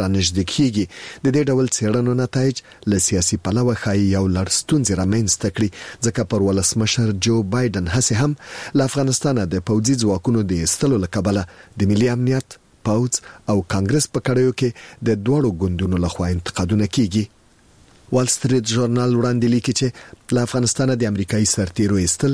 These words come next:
چې په وروستیو ورځو کې ګډوډي پیښه شوه، له خورا ډیرو انتقادونو سره مخامخ شول. منتقدان وایي له یو لکو شل زرو زیات افغانان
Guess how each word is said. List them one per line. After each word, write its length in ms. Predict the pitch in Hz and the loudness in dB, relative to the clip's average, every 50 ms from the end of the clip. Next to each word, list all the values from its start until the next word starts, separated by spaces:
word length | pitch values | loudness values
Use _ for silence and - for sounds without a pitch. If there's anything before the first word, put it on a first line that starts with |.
| 135 - | -2 -2
چې 80 | - 143 131 - | -2 -2 0 2
په 80 | 143 131 | 2 2
وروستیو 400 | 120 123 - - 135 127 120 104 | 2 2 0 0 2 2 2 2
ورځو 260 | 107 120 104 117 107 95 | 0 0 0 0 -2 0
کې 240 | - 113 107 98 87 | 0 0 0 0 0
ګډوډي 340 | 98 92 82 95 101 107 147 - - | -2 -2 0 0 0 0 0 0 0
پیښه 180 | 98 - 110 98 - | -2 0 0 -2 0
شوه، 160 | - 110 104 95 - - - - - - | 0 0 -2 -2 -4 -10 -18 -12 -6 -4
له 60 | 131 117 - | -2 0 0
خورا 180 | 135 131 135 123 117 | 0 0 0 0 0
ډیرو 180 | 127 131 117 101 95 | 0 2 2 0 -2
انتقادونو 560 | 92 - - - - 90 82 95 92 90 85 - | -2 -6 -8 -6 -6 -4 -2 -2 -2 -2 -2 -2
سره 160 | - 87 90 95 | -2 -2 0 0
مخامخ 380 | 95 - 117 113 117 117 - - - | 0 0 0 0 0 0 0 0 0
شول. 180 | - 101 95 - - - - - - 113 | -2 -2 -2 -4 -10 -20 -16 -6 -4 -2
منتقدان 520 | 104 90 113 98 - 104 87 101 101 101 104 | -2 -2 -2 -2 -2 -2 0 0 0 2 2
وایي 180 | 113 117 113 110 101 - - - - - 110 | 2 2 2 0 -2 -6 -16 -14 -6 -2 0
له 80 | 107 104 | 2 2
یو 180 | 107 110 117 117 113 107 | 2 2 2 2 2 0
لکو 220 | 104 - - 110 104 - | 0 -2 -4 -4 -2 0
شل 200 | - 147 143 127 104 | 2 2 2 2 2
زرو 180 | 92 104 95 95 90 92 | 0 0 0 0 2 2
زیات 320 | 127 127 127 - - - - 98 | 0 0 -2 -4 -8 -8 -6 -6
افغانان 380 | 95 - 98 95 110 135 131 101 | -4 -2 0 0 2 2 0 -2